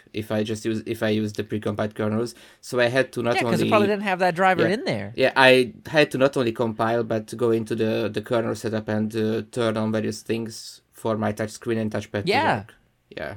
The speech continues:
Speaker 2: Yeah. Oh, yeah. A hundred percent. I, I totally understand that's how that's gonna be. But that's the point.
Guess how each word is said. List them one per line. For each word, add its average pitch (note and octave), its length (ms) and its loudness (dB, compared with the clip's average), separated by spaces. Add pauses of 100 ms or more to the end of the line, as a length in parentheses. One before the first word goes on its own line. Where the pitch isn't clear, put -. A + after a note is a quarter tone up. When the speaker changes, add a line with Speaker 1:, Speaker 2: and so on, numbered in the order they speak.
(100)
Speaker 2:
Yeah. F3 340 0
Oh, A3 200 6
yeah. B3+ 300 2
A G3 120 4
hundred D4 340 -4
percent. D#3 440 -4
I, G3 220 0
I F3 140 2
totally G3 400 -2
understand C3 380 -4
that's B2+ 160 -2
how A2+ 120 2
that's A#2 200 -2
gonna G#2+ 180 -6
be. A#2 200 -4 (220)
But A3 160 -4
that's C4+ 260 2
the B3 180 0
point. A3+ 640 0